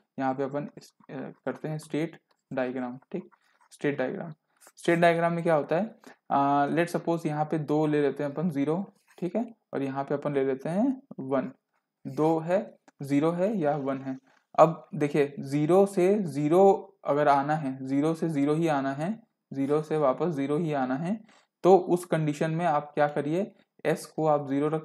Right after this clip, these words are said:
दीजिए और R को आप X रख दीजिए, यही है, ठीक। उसके बाद आपको आता है ज़ीरो से वन में जाना है।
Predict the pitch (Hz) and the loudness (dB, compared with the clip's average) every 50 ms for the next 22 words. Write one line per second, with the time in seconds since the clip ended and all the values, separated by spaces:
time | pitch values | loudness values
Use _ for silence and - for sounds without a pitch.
0 | - - 156 151 - 185 208 - - - 143 139 - - - 135 139 143 143 - | -6 -8 -8 -4 -2 -2 0 0 0 0 -2 -2 -2 0 0 0 0 0 -2 -2
1 | - 139 143 147 143 143 - - 143 135 139 - - 143 131 131 127 127 123 127 | 0 0 2 0 0 -4 -6 -6 -6 -6 -8 -10 -10 -10 -10 -8 -8 -8 -6 -6
2 | 131 131 131 - - 135 143 147 160 160 175 190 185 185 _ _ _ _ _ _ | -6 -8 -8 -10 -6 -4 -2 -2 -2 -2 -4 -6 -6 -8 _ _ _ _ _ _
3 | - - 131 131 _ _ _ _ _ _ _ _ _ _ - 139 135 - - 170 | -8 -8 -8 -8 _ _ _ _ _ _ _ _ _ _ -10 -8 -6 -2 0 2
4 | 160 165 165 165 156 - 143 143 - - 165 156 147 147 151 156 156 165 165 160 | 4 4 4 4 4 2 2 2 2 2 4 4 4 4 0 -2 -2 -2 -2 -2
5 | 147 135 143 139 151 156 165 165 - 170 165 - 147 139 147 156 165 151 147 135 | -2 -2 0 2 2 2 0 0 0 -2 -2 0 2 2 2 2 2 0 -2 -2
6 | 123 127 135 135 135 131 | -4 -4 -4 -6 -8 -8